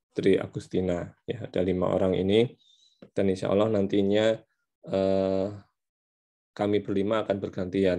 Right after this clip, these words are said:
ya. Nanti akan ada jadwalnya, jadi dirotasi begitu antara lima orang ini.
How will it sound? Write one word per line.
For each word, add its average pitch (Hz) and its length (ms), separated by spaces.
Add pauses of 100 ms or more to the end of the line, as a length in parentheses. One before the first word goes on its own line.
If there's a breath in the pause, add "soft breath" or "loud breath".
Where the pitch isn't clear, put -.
ya. 87 160 (140)
Nanti 101 180
akan 104 320
ada 98 80
jadwalnya, 98 640
jadi 95 480 (800)
dirotasi 95 800
begitu 92 400
antara 90 400
lima 90 320
orang 92 320
ini. 90 160